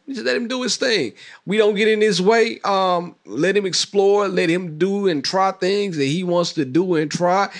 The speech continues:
and we support him. I think that's the biggest thing for us.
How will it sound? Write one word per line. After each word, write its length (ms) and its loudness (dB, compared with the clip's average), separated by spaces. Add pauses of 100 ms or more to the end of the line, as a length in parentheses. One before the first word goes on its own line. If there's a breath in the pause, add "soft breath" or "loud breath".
(180 loud breath)
and 140 -2
we 100 2
support 480 0
him. 180 -12
I 140 -4
think 200 -4
that's 160 -2
the 100 -6
biggest 440 -4
thing 420 -2 (220 loud breath)
for 400 -2
us. 400 -2